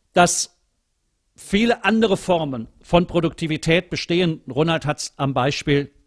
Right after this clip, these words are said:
des Reproduktionsbereichs nochmal sehr deutlich gemacht. Und ein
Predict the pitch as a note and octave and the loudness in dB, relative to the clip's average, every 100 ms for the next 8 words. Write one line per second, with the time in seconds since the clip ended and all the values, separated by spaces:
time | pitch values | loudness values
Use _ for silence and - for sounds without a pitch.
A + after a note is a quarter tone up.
0 | - B2+ - - C3+ - B2+ A#2+ D#3 D#3 | -6 -6 -6 -8 -6 -4 -6 -4 -4 -4
1 | - B2+ B2 - - _ _ _ C3 C3 | -4 -2 -2 -4 -14 _ _ _ -2 0
2 | C#3+ C#3 B2 A#2+ A#2 E2+ - D2+ D2+ _ | 2 0 -2 -2 -4 -10 -18 -20 -20 _
3 | _ _ _ _ _ _ _ _ _ _ | _ _ _ _ _ _ _ _ _ _
4 | _ _ D3 E3 E3+ D#3+ E3+ | _ _ 0 0 2 2 2